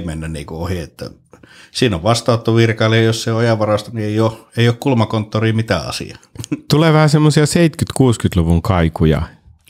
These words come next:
Speaker 2: voisiko olla?
Speaker 1: Voi hyvinkin, ja se, että, niinku, kyllähän täällä, niinku, täällä on sellaista, niinku, tiedätkö,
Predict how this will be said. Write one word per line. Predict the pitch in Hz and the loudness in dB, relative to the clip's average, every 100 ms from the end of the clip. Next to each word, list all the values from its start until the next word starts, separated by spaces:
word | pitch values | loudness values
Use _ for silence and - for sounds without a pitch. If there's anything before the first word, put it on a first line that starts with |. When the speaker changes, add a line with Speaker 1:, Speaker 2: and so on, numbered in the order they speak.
| - - _ _ - | -20 -20 _ _ -4
Speaker 2:
voisiko | 101 90 - 87 | 0 0 0 2
olla? | 87 78 - _ - | 2 0 -8 _ -6
Speaker 1:
Voi | 254 110 143 | -2 0 0
hyvinkin, | 202 139 147 147 143 | 0 0 0 -2 -2
ja | 147 139 | -4 -6
se, | - 175 | -2 0
että, | 147 - | -2 -4
niinku, | 143 139 156 - - - _ _ _ - | -2 0 -2 -4 -12 -20 _ _ _ -2
kyllähän | 175 95 | 0 0
täällä, | - 127 127 127 | 0 2 2 2
niinku, | 127 127 120 - - | 0 0 -4 -6 -6
täällä | - 196 | 0 0
on | 226 | 2
sellaista, | - 151 131 131 | 0 0 0 0
niinku, | 131 127 | 0 0
tiedätkö, | 120 - 120 113 110 | -4 0 0 0 -2